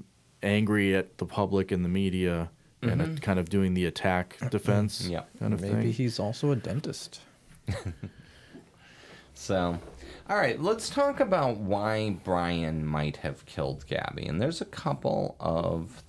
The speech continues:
Speaker 2: theories, and I'm gonna start with the one that I think is most plausible. Um, and that is that Brian is just a very controlling, narcissistic individual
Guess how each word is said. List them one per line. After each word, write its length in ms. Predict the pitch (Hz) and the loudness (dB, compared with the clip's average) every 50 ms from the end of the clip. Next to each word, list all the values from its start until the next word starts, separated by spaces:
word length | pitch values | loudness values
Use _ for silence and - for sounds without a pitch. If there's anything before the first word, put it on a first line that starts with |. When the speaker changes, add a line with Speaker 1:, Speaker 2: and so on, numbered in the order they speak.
| - | -2
Speaker 2:
theories, 800 | - 85 80 76 69 60 50 67 71 - 101 - - - - - - - | 0 0 2 2 0 -2 -4 -4 -4 -6 -6 -8 -10 -14 -14 -14 -8 -4
and 480 | 80 78 76 76 73 73 73 73 73 - | -2 -2 0 0 0 -2 -2 -2 -4 -2
I'm 160 | - 80 87 | -2 -2 0
gonna 180 | 92 107 127 | 0 0 0
start 380 | 143 - - - 120 113 110 - | -2 -2 0 2 2 2 2 0
with 140 | - 98 98 | -2 -2 -2
the 40 | 98 | 0
one 280 | 90 87 85 82 82 | 0 2 2 2 2
that 220 | 82 78 - - - | 0 0 -2 -4 -4
I 160 | - 69 73 73 | -4 -2 -2 -2
think 420 | - - - 104 107 107 101 - | -6 -6 -2 0 0 0 0 -2
is 220 | 92 87 80 - | -4 -4 -4 -2
most 420 | - 80 76 73 71 - - - - | -2 -2 -2 -2 -4 -8 -16 -14 -10
plausible. 600 | - - - - - - - - - - - - - - - - _ _ _ - - - - - - - - - - - - - - | -10 -8 -8 -10 -14 -16 -16 -16 -16 -16 -16 -18 -20 -20 -20 -20 _ _ _ -20 -20 -20 -20 -20 -20 -20 -20 -20 -20 -20 -20 -14 -6
Um, 840 | - 67 69 67 65 65 67 65 62 65 65 - 52 52 52 - 71 - - _ _ - - _ _ _ _ _ _ _ - - - - | -4 -2 0 0 0 -2 -2 -2 -4 -4 -6 -8 -8 -8 -8 -10 -12 -14 -20 _ _ -20 -20 _ _ _ _ _ _ _ -20 -10 -4 0
and 220 | 92 90 92 98 | 0 2 2 2
that 280 | 98 101 104 101 - - | 2 2 0 0 -2 -2
is 400 | 95 92 90 87 87 85 - - | 0 0 2 0 0 -2 -4 -2
that 280 | 85 73 62 60 - - | -2 -2 -2 -4 -4 0
Brian 380 | 92 90 90 92 101 107 107 104 | 0 2 2 2 2 2 0 0
is 220 | 92 82 - - | -2 -2 -4 -4
just 260 | - 90 82 - - | -4 -4 -4 -2 -4
a 80 | 82 80 | -4 -4
very 380 | 76 71 - 80 82 87 87 87 | -2 -2 0 0 0 0 -2 -4
controlling, 720 | - - - 82 78 - - 87 80 78 78 76 78 76 | -4 -6 -6 -6 -4 -2 -2 -2 -2 -2 -2 -2 -2 -2
narcissistic 1000 | 73 69 71 73 - - - 73 - - 85 87 - - - 98 92 82 - - - | -2 -2 -2 -4 -6 -8 -10 -10 -8 -6 -6 -6 -6 -6 -6 -4 -6 -4 -6 -8 -6
individual 800 | 90 87 82 82 73 80 87 98 104 120 127 135 151 175 - | -4 -2 -2 -2 0 -2 -2 -2 0 -2 -2 -2 -2 -4 -6